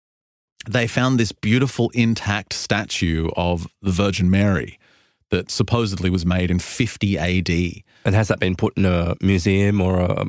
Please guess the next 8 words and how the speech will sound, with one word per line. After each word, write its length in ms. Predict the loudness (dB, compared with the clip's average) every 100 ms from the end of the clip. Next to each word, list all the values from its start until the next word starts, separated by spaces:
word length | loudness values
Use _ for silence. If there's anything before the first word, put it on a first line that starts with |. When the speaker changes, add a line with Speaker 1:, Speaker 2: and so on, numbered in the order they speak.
| -4
Speaker 2:
a 120 | -2
religious, 640 | 0 0 0 0 -2 -4
like, 140 | -2 -2
a 20 |
church 300 | -2 -2 -2
somewhere? 340 | -2 0 0 0
Speaker 1:
I 80 | 0
don't 340 | 0 0 -4